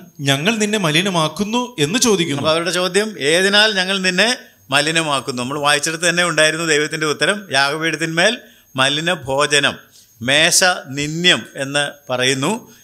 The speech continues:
Speaker 2: എട്ട് മുതൽ പത്ത് വരെയുള്ള വാക്യങ്ങൾ വായിച്ചാൽ കണ്ണു പൊട്ടിയതിനെയും മുടന്തും ദീനവും ഉള്ളതിനെയൊക്കെയാണ് ഇവർ യാഗം അർപ്പിക്കാൻ കൊണ്ടുവരുന്നത്. ദൈവം പറഞ്ഞിരുന്നത്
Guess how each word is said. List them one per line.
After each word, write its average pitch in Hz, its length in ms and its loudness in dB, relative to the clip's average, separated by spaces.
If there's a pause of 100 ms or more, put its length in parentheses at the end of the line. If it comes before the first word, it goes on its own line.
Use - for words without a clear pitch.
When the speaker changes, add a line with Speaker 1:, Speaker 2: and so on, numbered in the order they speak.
(120)
Speaker 2:
എട്ട് 147 220 0
മുതൽ 196 260 0
പത്ത് 180 240 -6
വരെയുള്ള 185 320 0
വാക്യങ്ങൾ 175 400 -2
വായിച്ചാൽ 156 480 -2 (320)
കണ്ണു 147 220 2
പൊട്ടിയതിനെയും 170 720 0 (280)
മുടന്തും 165 480 0
ദീനവും 160 480 0
ഉള്ളതിനെയൊക്കെയാണ് 160 680 0
ഇവർ 151 140 -2
യാഗം 143 320 0
അർപ്പിക്കാൻ 143 380 -4
കൊണ്ടുവരുന്നത്. 135 420 -4
ദൈവം 147 240 0
പറഞ്ഞിരുന്നത് 170 580 0